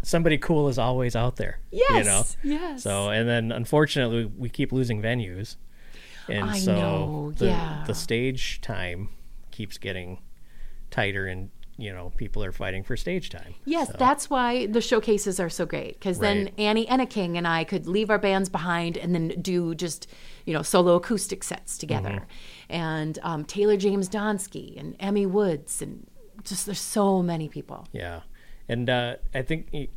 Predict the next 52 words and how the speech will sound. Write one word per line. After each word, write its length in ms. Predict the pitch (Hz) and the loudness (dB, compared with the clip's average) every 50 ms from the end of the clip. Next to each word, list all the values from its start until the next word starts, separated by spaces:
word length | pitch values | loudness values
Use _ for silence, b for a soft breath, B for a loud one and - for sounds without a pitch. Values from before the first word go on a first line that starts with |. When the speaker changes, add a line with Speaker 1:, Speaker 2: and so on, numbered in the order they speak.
| B B B B B B B B B - | B B B B B B B B B -4
Speaker 1:
we 160 | 131 131 143 | 0 2 2
ha-, 100 | 160 - - | 2 2 0
I 60 | 139 | 0
haven't 240 | 143 151 160 151 135 | 0 0 0 -2 -2
seen 200 | - - 151 143 | -2 -2 0 0
a 60 | 127 | 0
lot 280 | 113 110 101 101 104 | -2 0 0 0 0
of 80 | 113 117 | 0 0
it, 160 | 127 123 - - | -2 -2 -2 -4
but 120 | 113 104 | -4 -4
it, 80 | 107 117 - - - - | -6 -6 -6 -6 -6 -4
I 100 | 117 110 | -4 -4
s-, 160 | 104 - - | -4 -6 -4
hear 300 | - - - - 139 135 | -6 -4 -4 -2 -2 -2
people 300 | - - 135 117 110 101 | -2 -4 -6 -6 -6 -8
talking 420 | - - - 95 98 101 - 139 123 | -8 -6 -6 -6 -6 -6 -6 -6 -4
about 200 | 120 120 123 120 | -4 -2 -2 -2
it 40 | |
more, 200 | 117 117 117 120 | -2 -4 -4 -2
like 200 | 113 104 98 - | -4 -4 -6 -6
the 80 | - 107 | -8 -8
mixed 320 | 101 101 98 - - - | -8 -6 -6 -6 -6 -6
bills. 420 | - 98 92 95 104 117 - - - - b b b b b b b | -6 -8 -6 -6 -8 -8 -8 -12 -16 -18 b b b b b b b
Speaker 2:
Yes. 320 | 170 165 - - - - | -6 -4 -4 -4 -4 -4
Speaker 1:
You 80 | - 98 | -4 -4
know, 160 | 90 90 92 | -4 -6 -6
you 120 | 98 101 95 | -6 -6 -4
get, 200 | 98 104 101 82 | -6 -6 -4 -4
like, 180 | 98 101 98 - | -4 -4 -4 -4
uh, 360 | 107 107 107 104 101 98 95 | -4 -4 -4 -4 -2 -4 -4
a 20 | 92 | -4
hip-hop 400 | - 123 117 - 110 101 - - | -4 -6 -6 -4 -6 -6 -6 -6
artist 340 | 95 92 87 90 87 - - | -6 -6 -6 -8 -10 -10 -10
and 140 | 92 90 | -10 -8
then 100 | 92 92 | -8 -8
a 60 | 95 92 | -8 -8
punk 260 | - 120 107 98 - | -8 -8 -8 -8 -8
rock 300 | 98 90 90 90 - - | -10 -10 -10 -10 -10 -10
and 140 | 95 92 92 | -12 -10 -10
then, 280 | 92 92 92 90 92 - - - b b b b b b | -10 -10 -10 -10 -12 -12 -14 -16 b b b b b b
Speaker 2:
Oh, 160 | b 277 320 330 | b 0 0 2
Speaker 1:
you 80 | 269 | 4
Speaker 2:
yeah. 200 | 339 370 392 - - | 2 2 2 0 -6
Speaker 1:
know, 80 | - 95 | -6 -6
like, 200 | 95 95 - - | -8 -8 -6 -6
a 320 | - 92 90 90 90 87 - - - - | -6 -4 -4 -4 -6 -8 -12 -16 -18 -14
singer-songwriter 760 | - - - 117 107 101 - 135 120 117 113 107 98 95 90 87 | -10 -8 -6 -6 -4 -4 -4 -2 -2 -2 -2 -2 -4 -4 -4 -6
or 40 | 87 | -8
somebody 280 | - - 98 90 92 90 | -8 -10 -10 -8 -8 -10
coming 280 | - - 90 87 87 | -10 -10 -10 -10 -8
up. 180 | 90 90 90 - | -10 -12 -14 -14
So 320 | - - 95 90 90 87 | -12 -10 -8 -8 -8 -8